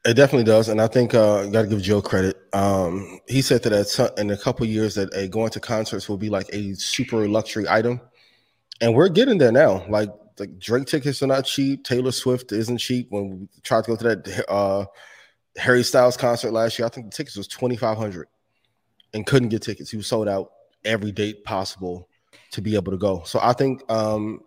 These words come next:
those that are doing well are continuing to do well. But those who are not doing well and those that have, that have been lost the last four or five years, I think this gap and the disparity is becoming so wide that it's gonna be hard to make up for it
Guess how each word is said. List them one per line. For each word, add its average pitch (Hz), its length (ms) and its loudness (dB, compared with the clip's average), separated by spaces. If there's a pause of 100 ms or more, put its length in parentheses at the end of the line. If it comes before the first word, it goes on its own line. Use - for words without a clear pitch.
(120)
those 131 320 4
that 139 100 2
are 117 40 0
doing 110 300 0
well 120 440 0 (720)
are 117 140 2
continuing 123 580 -2
to 123 100 -10
do 113 140 -4
well. 110 400 -2 (920)
But 107 200 -4
those 131 300 4
who 123 160 -4
are 98 140 0
not 117 260 -2
doing 123 240 -2
well 127 300 0
and 101 260 -8
those 113 220 -4
that 110 80 -4
have, 101 120 -10
that 104 380 -6
have 98 80 -6
been 101 100 -4
lost 117 300 -2
the 104 60 -8
last 110 260 -2
four 110 140 -6
or - 20 -18
five 110 240 -4
years, 139 320 -6 (400)
I 110 140 0
think 127 260 -2
this 104 240 -6
gap 117 420 0
and 107 120 -10
the 101 40 -8
disparity 104 640 -4
is 95 100 -8
becoming 104 540 -8
so 131 300 -2
wide 139 520 0 (680)
that 113 300 0
it's 113 160 -6
gonna 117 220 -2
be 107 100 -6
hard 110 300 -4
to 104 80 -8
make 104 200 -8
up 101 80 -8
for 98 340 -6
it 98 100 -10